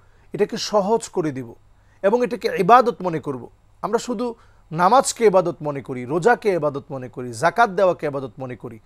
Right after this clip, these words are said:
আমাদের লেনদেন যে কত বড় ইবাদত, লেনদেনের প্রতিটা পর্বে কত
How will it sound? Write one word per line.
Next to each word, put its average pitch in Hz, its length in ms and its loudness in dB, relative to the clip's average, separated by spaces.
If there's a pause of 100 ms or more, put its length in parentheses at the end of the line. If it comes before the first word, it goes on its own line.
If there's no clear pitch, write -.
(220)
আমাদের 202 340 2
লেনদেন 233 540 4
যে 254 220 -4
কত 226 200 0
বড় 262 360 6
ইবাদত, 233 480 8 (560)
লেনদেনের 240 540 4
প্রতিটা 254 420 2
পর্বে 247 580 4
কত 254 200 6